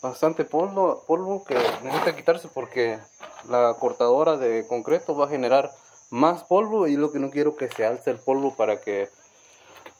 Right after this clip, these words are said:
no se vaya a ensuciar tanto la estufa,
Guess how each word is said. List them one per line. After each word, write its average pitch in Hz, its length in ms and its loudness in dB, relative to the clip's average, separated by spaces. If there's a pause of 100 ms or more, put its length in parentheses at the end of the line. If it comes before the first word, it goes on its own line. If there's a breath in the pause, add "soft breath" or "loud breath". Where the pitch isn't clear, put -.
(120)
no 131 100 0
se 143 100 -6
vaya 127 220 6
a - 20 0
ensuciar 127 500 0
tanto 117 340 0
la 110 120 0
estufa, 170 800 0